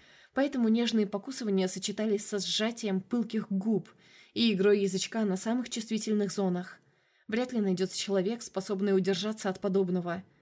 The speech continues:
Вот и я не собирался сдерживать себя. И вскоре почувствовал, как подхожу к переломному моменту, готовясь отдаться. А Элли не думала останавливаться.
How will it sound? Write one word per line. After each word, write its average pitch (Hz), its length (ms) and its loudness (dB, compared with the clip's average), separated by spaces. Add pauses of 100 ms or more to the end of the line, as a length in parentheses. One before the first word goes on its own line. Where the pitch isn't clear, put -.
(260)
Вот 226 200 -4
и 233 40 -2
я 277 140 -4
не 254 100 0
собирался 190 500 -2
сдерживать 185 520 0
себя. 185 420 -2 (400)
И 226 80 -2
вскоре 240 380 0
почувствовал, 202 640 0
как 196 240 -4
подхожу 220 500 -2
к - 100 -12
переломному 202 640 4
моменту, 196 720 0
готовясь 214 640 0 (140)
отдаться. 190 800 -4 (640)
А 220 180 0
Элли 240 360 4
не 185 160 4
думала 220 360 4
останавливаться. 185 880 -2